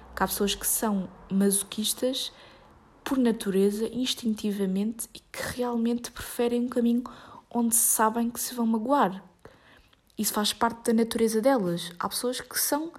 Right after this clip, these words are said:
assim, que escolhem esse caminho. E eu fiquei bué chocada, porque na minha cabeça faz todo o sentido escolhermos o caminho bom, não é? Faz sentido. E ela disse que não, que não é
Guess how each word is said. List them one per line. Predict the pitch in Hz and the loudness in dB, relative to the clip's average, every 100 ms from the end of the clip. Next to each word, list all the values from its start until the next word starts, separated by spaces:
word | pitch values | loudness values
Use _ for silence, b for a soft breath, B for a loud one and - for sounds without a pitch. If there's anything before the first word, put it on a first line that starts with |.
| B B B | B B B
assim, | 269 359 302 | -2 0 -2
que | |
escolhem | - - 226 233 | -2 0 2 2
esse | 240 | -2
caminho. | - 285 247 240 B B B B B B B _ - - _ _ _ _ - | -4 -2 -2 -4 B B B B B B B _ -20 -20 _ _ _ _ -4
E | |
eu | 302 | -2
fiquei | - - | -2 -4
bué | 285 269 | -2 0
chocada, | - - 240 220 262 | -2 2 4 4 2
porque | - - | -2 0
na | |
minha | 226 240 | 2 2
cabeça | 240 240 240 - | 0 0 0 0
faz | 247 240 - | -4 -6 -4
todo | 247 | -2
o | 240 | -2
sentido | 254 240 233 | -2 -2 -4
escolhermos | - 247 240 247 | -2 0 0 -2
o | |
caminho | 240 247 240 | -2 -2 -2
bom, | 220 220 | 0 0
não | 196 | 0
é? | 175 208 - - _ - | -2 -6 -12 -20 _ -8
Faz | 196 | -4
sentido. | - 240 339 233 - B B B B B B B _ - | -2 2 2 0 -6 B B B B B B B _ -12
E | - | -4
ela | 226 | -2
disse | 233 240 - - _ | -2 -2 -4 -8 _
que | - 262 | -4 0
não, | 277 254 254 _ _ _ _ | 2 0 -4 _ _ _ _
que | - 196 190 180 - _ _ | -4 -2 -2 -4 -12 _ _
não | - 208 214 214 | -6 -2 -2 -2
é | 220 220 | -2 -4